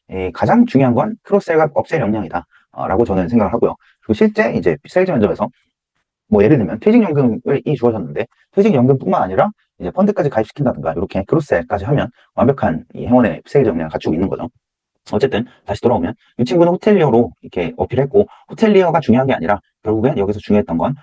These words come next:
고객 서비스 마인드와 세일즈 역량이었어요. 요걸 강조하기 위해서 호텔리어라고 제가 써놓은 거일 뿐이에요. 그래서 여기서도 이제 소재가 중식당 아르바이트 똑같은 친구 거예요.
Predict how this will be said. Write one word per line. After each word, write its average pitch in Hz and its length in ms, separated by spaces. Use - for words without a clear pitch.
고객 160 360
서비스 185 320
마인드와 101 280
세일즈 151 260
역량이었어요. 90 720
요걸 143 200
강조하기 120 380
위해서 127 320
호텔리어라고 147 760
제가 101 180
써놓은 180 220
거일 101 160
뿐이에요. - 260
그래서 135 200
여기서도 170 480
이제 - 320
소재가 165 320
중식당 147 300
아르바이트 - 300
똑같은 202 260
친구 165 200
거예요. 123 260